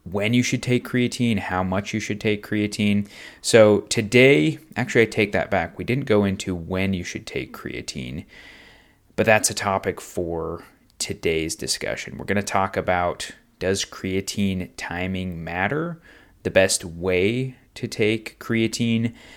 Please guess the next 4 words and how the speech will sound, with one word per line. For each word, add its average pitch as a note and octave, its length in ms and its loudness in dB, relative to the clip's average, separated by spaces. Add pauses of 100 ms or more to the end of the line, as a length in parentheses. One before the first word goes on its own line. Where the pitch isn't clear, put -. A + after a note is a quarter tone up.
(160)
and C#3 180 0
then E3+ 280 0
some B2+ 720 4 (400)
potential G2 1160 2